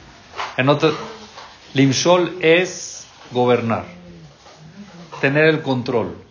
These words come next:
Un moshel es el gobernador. Con un mashal, con un ejemplo puedes gobernar.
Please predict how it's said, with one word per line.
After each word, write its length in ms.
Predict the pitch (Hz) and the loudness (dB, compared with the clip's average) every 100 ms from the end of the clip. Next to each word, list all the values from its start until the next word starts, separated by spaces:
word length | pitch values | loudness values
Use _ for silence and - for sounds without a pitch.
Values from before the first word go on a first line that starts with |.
| _ _ - | _ _ -6
Un 140 | 165 180 | -2 2
moshel 680 | 190 185 175 175 214 - - - _ | 2 2 2 2 0 -10 -18 -20 _
es 200 | 147 143 | -4 0
el 140 | 160 139 | 0 2
gobernador. 840 | 139 131 123 123 117 107 - - _ - - - - 247 - | 2 2 0 0 0 -2 -6 -12 _ -20 -20 -18 -16 -18 -10
Con 180 | - 143 | -4 0
un 180 | 185 208 | 0 0
mashal, 680 | 208 190 - 165 180 226 - - _ _ _ _ _ - - _ _ _ _ - | 2 2 4 2 2 -4 -12 -20 _ _ _ _ _ -20 -20 _ _ _ _ -6
con 180 | 131 | -2
un 120 | 156 180 | 0 -2
ejemplo 600 | 175 170 170 156 170 - | -2 -2 -4 -2 -2 0
puedes 180 | 131 | -2
gobernar. 440 | 110 98 92 87 | -2 -4 -4 -8